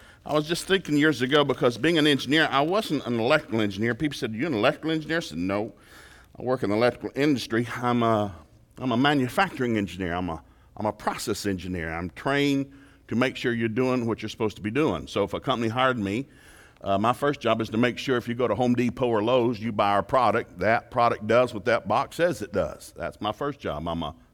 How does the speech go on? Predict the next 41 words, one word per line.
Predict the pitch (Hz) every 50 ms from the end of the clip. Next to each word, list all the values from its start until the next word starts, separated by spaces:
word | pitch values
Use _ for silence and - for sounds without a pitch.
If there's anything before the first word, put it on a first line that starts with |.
| _ _
quality | - - 101 98 98 98 - - 107
control | - 117 110 - 165 143 143 117
engineer. | 95 87 78 87 82 76 69 - - - - - - - - - - - - - - -
The | - -
second | - - 233 247 277 - 131 139
half | 143 123 107 107
of | 107
my | 110 110 110
job | 110 95 98 98 98 98 95
was | 98 110 127 135
I | 131 131
have | 147 143 127 113
a | 107
year | 110 135 180 208 180 123 123 143 151
to | - - 117
make | 120 123 123 -
that | 131 117 -
product | - 127 127 123 101 85 131
better. | 147 156 110 - - - - - _ _ _ - - - - - - - _ _ -
That | - 131 147 - -
product | - 147 143 139 123 - 101
a | 101
year | 131 185 214
from | - 135 110
now | 110 104 107 117
better | 117 117 113 113 113
be | 107 113 113 113 110 90 - - -
better, | - 82 82 80 - 156 196 165 123 117 147 156 - - - - - - 85 90
doing | 123 165 202 185 151 117
better, | 95 98 101 110 139
and | 104 110 113 120 127
making | 131 127 127 147 139 131
a | 120
bigger | 110 117 113 110 113
profit | - - - 117 110 - 90 95
for | - 113 107
the | 104 101
company. | 101 135 139 117 95 95 90 -
I | - 110 117 117 120
am | 120 120
a | 117 110 104 -